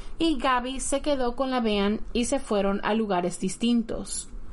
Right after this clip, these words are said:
Los oficiales tenían que hacer su trabajo y para ellos era más difícil arrestarla, ya que pensaron que tal vez era un pleito de enamorados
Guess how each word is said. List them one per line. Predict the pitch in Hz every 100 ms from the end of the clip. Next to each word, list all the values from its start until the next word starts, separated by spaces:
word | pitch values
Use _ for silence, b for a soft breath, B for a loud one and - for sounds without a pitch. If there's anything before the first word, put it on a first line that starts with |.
| B B B B -
Los | 226 285
oficiales | 285 359 339 302 254 240 254
tenían | 226 226 226
que | 240
hacer | 247 226
su | 220 226
trabajo | 208 208 226 233 196 175
y | 240
para | 254 285 277
ellos | 247 240 240 240
era | - 214 208
más | 214 214 233
difícil | 302 302 254 233 233
arrestarla, | - 208 220 - 277 262 214 214 - - -
ya | 214 254
que | 254
pensaron | 294 302 294 254 208 208 226
que | - 214
tal | - 226 277
vez | 269 233 214 - -
era | 220 240
un | 254
pleito | 233 202 202
de | 240
enamorados | 262 240 208 202 208 220 277